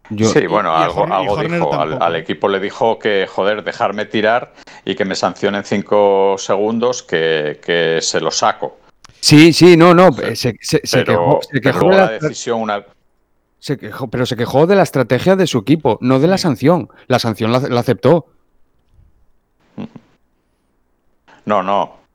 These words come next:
Speaker 2: no, no. El, el equipo, el equipo le manda a dejarle pasar y él le discute al equipo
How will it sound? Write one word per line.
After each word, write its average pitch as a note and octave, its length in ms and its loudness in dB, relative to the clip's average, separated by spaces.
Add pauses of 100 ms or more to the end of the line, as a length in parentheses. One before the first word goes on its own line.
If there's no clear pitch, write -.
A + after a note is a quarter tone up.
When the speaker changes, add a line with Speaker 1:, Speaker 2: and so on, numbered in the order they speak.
(240)
Speaker 2:
no, E2 140 -4
no. F2 300 -2
El, D#2+ 400 -4
el D2+ 240 -4
equipo, - 640 -4 (280)
el E2+ 140 -2
equipo A2+ 360 -2
le F2 140 -2
manda F#2+ 500 0
a G2 40 -2
dejarle G2+ 320 -6
pasar B2+ 420 -2
y F#2 140 -2
él G#2 140 0
le A2 100 0
discute G2+ 380 -6
al A2 100 0
equipo A#2 520 -4